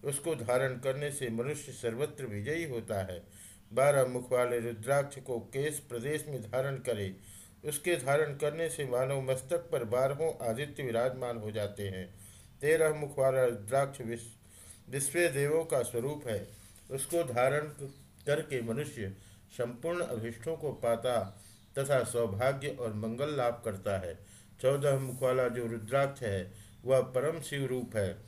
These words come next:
उसे भक्तिपूर्वक मस्तक पर धारण करे,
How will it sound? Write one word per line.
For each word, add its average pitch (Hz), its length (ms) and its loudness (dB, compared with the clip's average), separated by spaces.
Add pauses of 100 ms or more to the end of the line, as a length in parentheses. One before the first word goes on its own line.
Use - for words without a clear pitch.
(220)
उसे 123 240 0
भक्तिपूर्वक 139 840 -4
मस्तक 110 340 -2
पर 139 240 -4
धारण 117 400 0
करे, 98 380 -4